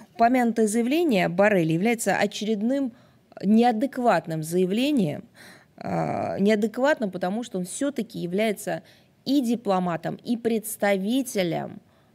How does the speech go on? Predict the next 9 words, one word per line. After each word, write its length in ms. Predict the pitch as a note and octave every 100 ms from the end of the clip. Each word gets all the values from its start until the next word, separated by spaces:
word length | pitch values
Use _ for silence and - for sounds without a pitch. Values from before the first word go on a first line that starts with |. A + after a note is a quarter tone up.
| _
а, 280 | - E3 E2
Европейского 1000 | - F#3 G3 G3 G3 A#3+ B3 - G#3 G3
Союза, 880 | F#3+ G3 F3+ F3 B3+ C4 F3 D3 - - _ _ _ _ _ _
претендуя 920 | G#3 A3+ A3+ B3 A#3 G3 B3 C#4 A#3+
на 260 | G#3+ G#3 G3+
роль 300 | G#3+ B3+ G#3+
человека, 580 | - F#3+ F3 G3 B3+ G#3+
который 360 | F#3 - A3
озвучивает 600 | F#3+ F3+ A3+ - G3 F3+